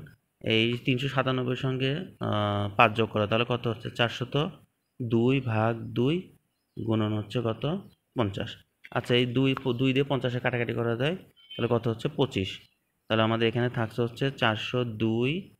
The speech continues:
আহ, গুণন হচ্ছে কত? পঁচিশ। এখন এই দুইটা গুণ করতে হবে আমাদের।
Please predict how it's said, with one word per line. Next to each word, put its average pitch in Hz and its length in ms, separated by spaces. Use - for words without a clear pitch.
আহ, 95 440
গুণন 113 340
হচ্ছে 110 240
কত? 131 400
পঁচিশ। - 520
এখন 117 260
এই 117 100
দুইটা 120 220
গুণ 123 180
করতে 110 240
হবে 110 100
আমাদের। 104 280